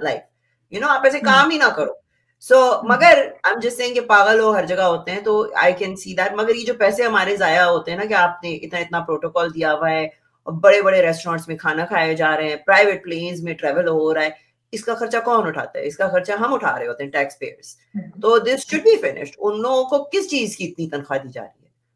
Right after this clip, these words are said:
Speaker 1: Like, seriously, आप मुल्क ही चला रहे हो ना, हम भी तो जॉबिंग कर रहे हैं, हम भी contribute कर रहे हैं towards the society, and so are you।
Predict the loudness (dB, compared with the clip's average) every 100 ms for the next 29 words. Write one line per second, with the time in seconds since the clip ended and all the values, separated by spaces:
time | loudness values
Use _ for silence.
0 | _ _ -6 -6 -6 -4 -2 -4 -2 6
1 | 6 6 0 -2 0 2 2 4 2 0
2 | -4 -4 -6 0 0 4 4 2 0 0
3 | 0 -4 -6 -6 0 0 0 -6 -8 -2
4 | 0 0 -2 -2 -4 -6 -4 -2 -2 -6
5 | -18 _ _ _ -10 -2 2 2 0 -4